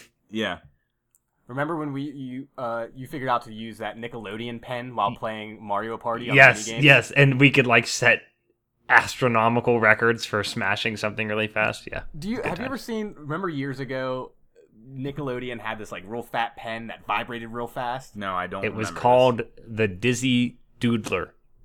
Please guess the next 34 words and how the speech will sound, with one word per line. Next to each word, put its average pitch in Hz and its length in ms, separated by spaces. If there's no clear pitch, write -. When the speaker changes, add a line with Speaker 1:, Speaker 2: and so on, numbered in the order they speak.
Speaker 1:
everybody. - 420
Speaker 2:
<laughs> - 40
Speaker 3:
That's - 480
Speaker 1:
The 98 80
Speaker 3:
really - 120
Speaker 1:
Dizzy 120 120
Speaker 3:
funny 123 140
you 123 80
remember 101 200
Speaker 1:
Doodler. 85 40
Speaker 3:
that. 107 80
But 143 100
either 208 160
way, 185 140
it 156 40
was, 151 180
it 156 80
just, 143 180
it 147 140
vibrated 127 440
real 113 140
fast. 127 320
Speaker 2:
No, 110 140
I 104 140
don't 113 260
remember 101 360
that. 87 140
Speaker 3:
And, 147 140
Speaker 1:
I 147 40
Speaker 3:
like, 196 80
Speaker 1:
didn't 330 100
Speaker 3:
all 285 60
Speaker 1:
know 165 120
it - 20